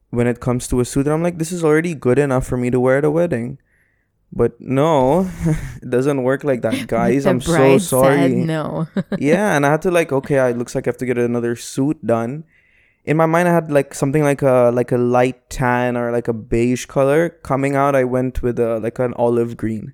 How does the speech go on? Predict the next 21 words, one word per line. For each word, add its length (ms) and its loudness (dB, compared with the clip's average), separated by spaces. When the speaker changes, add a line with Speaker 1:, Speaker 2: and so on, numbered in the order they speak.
Speaker 2:
Yeah. 200 -10
Speaker 1:
And, 360 0
uh, 140 -4
going 260 2
in, 100 4
I 60 4
only 180 2
wanted 280 0
a 40 -2
two-piece 520 -2
suit, 320 0
but 140 2
then 180 0
going 240 0
out, 180 2
I 80 2
got 240 2
a 80 -2
three-piece 580 -6
suit. 360 -6
Speaker 2:
<laughs> 100 -20